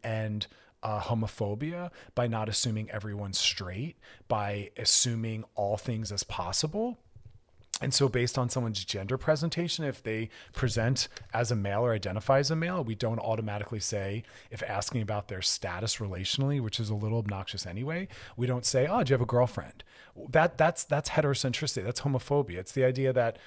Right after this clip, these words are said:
mm, gay, um, that no one's gay, or they're only gay if they tell me, or they have to come out of the closet to me. It's reinforcing. And so the honest thing would be, "Do you have a partner? Are you dating anyone? Or do you have a boyfriend or girlfriend?" I purposefully say both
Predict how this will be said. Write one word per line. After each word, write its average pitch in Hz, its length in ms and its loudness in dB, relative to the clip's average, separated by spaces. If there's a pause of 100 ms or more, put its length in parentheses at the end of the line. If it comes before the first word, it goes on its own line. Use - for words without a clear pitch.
(280)
mm, 147 360 0
gay, 143 360 6
um, 135 360 -2
that 120 180 2
no 135 140 6
one's 180 180 6
gay, 139 460 8
or 120 180 0
they're 117 100 0
only 139 200 0
gay 147 160 2
if 143 80 2
they 147 100 2
tell 131 320 4
me, 135 240 2
or 113 160 -4
they 127 80 2
have 123 100 2
to 143 80 -2
come 147 160 -4
out 139 100 0
of 135 40 0
the 143 80 -2
closet 120 480 4
to 123 140 0
me. 120 220 -2 (200)
It's - 180 -4
reinforcing. 139 840 -2
And 104 100 -6
so 135 240 4 (240)
the 131 100 0
honest 262 300 4
thing 135 80 2
would 117 140 2
be, 120 280 0 (540)
"Do 117 80 0
you 147 40 10
have 165 100 6
a 185 40 0
partner? 190 440 8
Are 113 80 0
you 156 100 4
dating 196 320 2
anyone? 87 320 -8
Or 202 220 6
do 123 80 2
you - 20 6
have 131 80 6
a 131 60 4
boyfriend 135 420 2
or 190 160 4
girlfriend?" 110 520 -2
I 165 120 4
purposefully 151 680 -2
say 117 220 -2
both 107 480 4